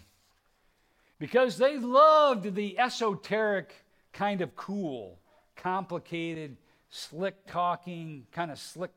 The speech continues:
teaching that brought all kinds of complexity and profundity and stimulated their minds. They loved that.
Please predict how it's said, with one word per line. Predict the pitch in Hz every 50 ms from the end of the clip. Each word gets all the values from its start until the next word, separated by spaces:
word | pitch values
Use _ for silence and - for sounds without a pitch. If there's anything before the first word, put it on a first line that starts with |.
| _ _
teaching | _ - 180 165 - - 165 165 160 156 139 - _ _ _ _ _ _ _ _ _ _ -
that | 151 151 139 131
brought | 175 170 165
all | 165 160 156
kinds | - - 170 170 170 170 147 -
of | 147 139 123 110 _ _ _ _ _ _ _
complexity | - 151 135 - - - 202 185 - - - 180 175 165 165 170 165 160 143
and | 127 113 -
profundity | - 147 - - - 208 208 214 202 196 185 180 180 180 175 175 170 165
and | 135 127 123 113 _ _ _ _ _ _ -
stimulated | - - - _ - 208 208 196 196 190 185 190 185 185 175 165 147 143
their | 160 156
minds. | 151 151 156 160 170 170 170 165 165 165 160 139 113
They | 131 175 175
loved | 156 156 180 208 220 180 156 147
that. | 127 117 104 92 - _